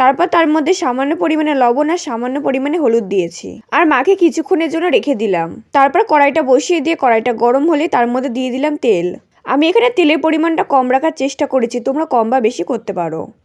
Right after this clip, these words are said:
তেলটা গরম হয়ে গেলে তার মধ্যে দিয়ে দিলাম কেটে রাখা আলু। এভাবে আলুটা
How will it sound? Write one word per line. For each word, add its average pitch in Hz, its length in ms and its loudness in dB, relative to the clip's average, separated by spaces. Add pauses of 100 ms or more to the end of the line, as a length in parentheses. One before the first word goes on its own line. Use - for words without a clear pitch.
তেলটা 302 260 2 (100)
গরম 339 240 6
হয়ে 392 140 4
গেলে 339 180 2
তার 262 160 4
মধ্যে 302 220 0
দিয়ে 302 140 0
দিলাম 320 240 -2
কেটে 254 240 -2
রাখা 339 180 -2 (100)
আলু। 185 200 0 (360)
এভাবে 294 320 2
আলুটা 320 260 0